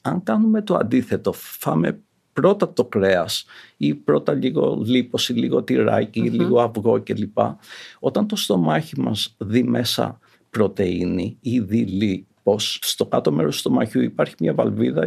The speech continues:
Speaker 1: ο γνωστός δωδεκαδάχτυλος, που
Speaker 2: Μμμ.
Speaker 1: κλείνει και κρατάει την πρωτεΐνη και το λίπος μέσα μέχρι να δράσουν τα άλλα ένζημα που βγάζει
Speaker 2: Για
Speaker 1: το
Speaker 2: να κάνει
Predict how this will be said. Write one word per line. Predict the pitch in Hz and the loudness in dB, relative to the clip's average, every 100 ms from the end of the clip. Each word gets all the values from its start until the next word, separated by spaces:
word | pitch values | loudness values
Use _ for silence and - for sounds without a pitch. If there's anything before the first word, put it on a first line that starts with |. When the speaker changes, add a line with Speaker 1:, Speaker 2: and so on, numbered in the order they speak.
| - | -2
Speaker 1:
ο | 139 - | -6 -6
γνωστός | 139 110 117 117 | -6 -2 -2 -2
δωδεκαδάχτυλος, | 113 120 117 - 98 95 - - - | -2 -2 -4 -2 -2 -2 -4 -4 -2
που | - | -4
Speaker 2:
Μμμ. | - | -4
Speaker 1:
κλείνει | - 117 110 98 110 | 0 2 2 2 0
και | - 110 | 0 -2
κρατάει | - 117 - 160 175 | 0 0 2 0 2
την | 180 | 0
πρωτεΐνη | 165 131 - 107 127 131 | 0 0 2 2 2 2
και | 131 | -2
το | - | -2
λίπος | 101 110 110 120 - | -2 -2 -2 -4 0
μέσα | 107 98 - - | 0 0 -2 0
μέχρι | 185 - 156 | -2 0 0
να | 117 | 0
δράσουν | 127 127 139 - 123 | 0 0 0 -4 0
τα | 123 | 2
άλλα | 117 113 | 4 4
ένζημα | 110 107 107 107 | 2 0 -2 -4
που | - 113 | -6 -6
βγάζει | 104 101 104 | -4 -4 -4
Speaker 2:
Για | 190 | -2
Speaker 1:
το | |
Speaker 2:
να | 190 | 2
κάνει | - | 2